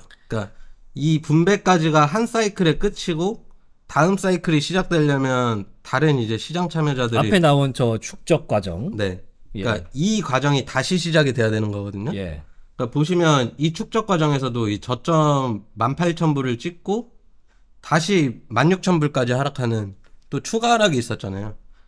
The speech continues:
Speaker 1: 그러니까 축적이 다음 사이클이 시작된다고 좀 미리 판단해서 진입하는 건 좀 위험할 것 같고
Speaker 2: 네.
Speaker 1: 왜냐면 최소한 분배 과정도 이 축적 과정의 절반 이상은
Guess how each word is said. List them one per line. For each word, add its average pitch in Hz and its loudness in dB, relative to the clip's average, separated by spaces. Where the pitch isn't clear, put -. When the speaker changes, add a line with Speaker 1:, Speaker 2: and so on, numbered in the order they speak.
Speaker 1:
그러니까 104 -10
축적이 180 0
다음 185 6
사이클이 185 2
시작된다고 123 -2
좀 101 -8
미리 147 0
판단해서 143 0
진입하는 147 0
건 113 0
좀 113 -4
위험할 117 -2
것 110 -12
같고 104 -8
Speaker 2:
네. 95 -4
Speaker 1:
왜냐면 120 -2
최소한 185 -2
분배 175 2
과정도 151 2
이 110 -8
축적 - -4
과정의 143 0
절반 135 2
이상은 117 -2